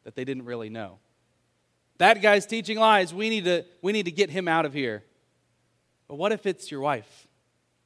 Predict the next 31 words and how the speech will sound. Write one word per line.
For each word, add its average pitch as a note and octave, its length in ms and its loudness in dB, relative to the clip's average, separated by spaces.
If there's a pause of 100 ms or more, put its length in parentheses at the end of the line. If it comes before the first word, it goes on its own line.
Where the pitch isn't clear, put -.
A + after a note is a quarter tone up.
(720)
What F#3+ 160 -2
if G#3+ 120 -6
it's G3 180 -6
your E3+ 100 -6
child? D3+ 560 -8 (480)
What G3+ 160 -2
if A3+ 100 -2
it's G#3 160 -4
someone F#3+ 260 -4
that's D3+ 180 -6
close G3 300 -2
to F3 140 -4
you? C3+ 240 -4
Are D3 120 2
we D3+ 140 -2
still G#3 420 0
willing F3+ 320 0
to D#3 80 -6
stand D#3+ 360 -8
up D3+ 280 0 (580)
for D#3+ 120 -4
what C#3+ 200 -4
God C#3+ 280 0
says C#3+ 380 -2
if C#3 140 -10
it's C3+ 160 -10
someone D3 360 -6
that B2+ 120 -8
we B2 140 -8
love, C3+ 360 0
or, A#2+ 220 -6